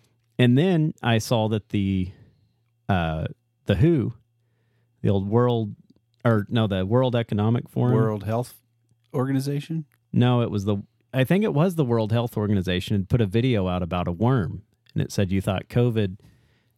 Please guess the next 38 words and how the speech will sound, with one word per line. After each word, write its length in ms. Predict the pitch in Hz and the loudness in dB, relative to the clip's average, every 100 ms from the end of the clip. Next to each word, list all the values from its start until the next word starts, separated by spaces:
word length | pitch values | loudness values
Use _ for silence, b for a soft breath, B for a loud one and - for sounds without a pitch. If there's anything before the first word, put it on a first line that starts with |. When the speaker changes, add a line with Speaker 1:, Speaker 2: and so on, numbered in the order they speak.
| _ | _
Speaker 1:
you 120 | 139 | 2
know, 180 | 113 87 - _ | 2 0 -8 _
we 160 | 120 131 | 0 2
should 180 | 127 127 | 2 0
be 120 | 123 | 2
better 280 | 107 120 123 | 2 0 0
prepared." 440 | - 107 123 117 | -2 0 2 4
Speaker 2:
Screw 300 | 110 107 147 | 2 2 0
worm. 340 | 131 104 92 98 _ _ _ _ _ _ | 0 -2 -4 -10 _ _ _ _ _ _
Speaker 1:
We 200 | - 139 | 0 2
should 160 | 139 151 | 4 4
Speaker 2:
Is 40 | 139 | 4
that 40 | |
Speaker 1:
be 60 | 123 | 2
Speaker 2:
it? 120 | 139 - _ _ _ _ | -2 -12 _ _ _ _
Speaker 1:
I'm 220 | 117 123 127 | 0 4 4
not 220 | 131 117 | 2 0
sure 160 | 143 | 0
if 160 | 123 - | 0 0
it's 160 | - - | -2 -2
a 40 | |
screw 380 | - - 139 127 | -2 2 2 4
worm. 320 | 107 85 101 _ | 0 -4 -8 _
They 120 | 147 | 2
had 160 | 143 - | 2 2
put 140 | 185 | 2
a 60 | 143 | 2
video 460 | 135 202 220 120 | 0 0 2 2
out, 260 | 107 104 _ | 0 -2 _
though, 180 | 104 107 | 0 0
that 140 | 110 | 0
we 120 | 127 | 0
should 180 | 131 135 | 0 0
be 100 | 117 | 0
better 320 | 104 123 135 | 2 0 0
prepared 600 | 143 123 101 131 120 117 104 | 0 -4 -2 0 0 -2 -4
for 400 | 113 101 101 - | -2 0 0 -2
a 380 | 98 95 95 | -4 -2 -2